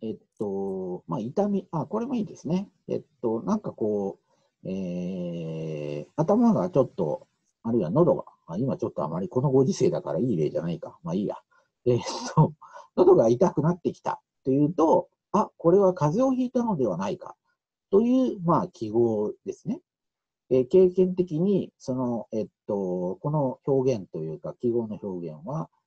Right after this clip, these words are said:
えー、風の前兆であるということが、まあ、わかると。あるいは雷ですね。えー、ピシャーン、ドドン、バブーン、ブイーンっていうこの雷はですね、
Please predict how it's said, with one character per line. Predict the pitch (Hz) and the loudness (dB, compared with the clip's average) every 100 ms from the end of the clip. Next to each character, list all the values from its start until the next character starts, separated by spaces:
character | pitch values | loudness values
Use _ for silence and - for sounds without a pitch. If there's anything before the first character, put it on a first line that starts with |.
| _ | _
え | 170 | -12
ー、 | - | -6
風 | 143 160 | -2 0
の | 165 147 | 0 0
前 | 135 147 | 0 0
兆 | - 139 127 | 0 0 2
で | 107 | 0
あ | 98 | -2
る | - _ _ _ _ _ _ _ _ | -8 _ _ _ _ _ _ _ _
と | 123 | -2
い | 98 | -2
う | |
こ | 98 | -4
と | 104 | -2
が、 | 196 202 - _ | -2 -2 -8 _
ま | 156 | -10
あ、 | |
わ | - | -10
か | - - | -12 -20
る | _ | _
と。 | _ _ _ _ _ _ _ | _ _ _ _ _ _ _
あ | - | 0
る | 202 | 0
い | |
は | - | 0
雷 | 156 170 170 156 | 0 2 2 0
で | - | -6
す | _ | _
ね。 | 175 233 _ _ _ _ | -8 -8 _ _ _ _
え | 113 110 | -6 -4
ー、 | 104 | -6
ピ | - | 0
シ | 165 | 0
ャ | |
ー | 143 | 0
ン、 | 123 | -2
ド | 123 | -2
ド | 127 | -2
ン、 | 123 101 | -4 -4
バ | 120 | -2
ブ | 127 | 0
ー | 135 123 | 0 -4
ン、 | 101 | -2
ブ | |
イ | 117 | 0
ー | 120 104 90 | 0 -4 -8
ン | |
っ | |
て | - | -8
い | 92 120 | -4 -4
う | |
こ | 95 | -4
の | 107 | -10
雷 | 98 120 131 139 117 | -10 -8 -6 -4 -6
は | 65 | -8
で | - | -16
す | _ | _
ね、 | 107 76 | -14 -14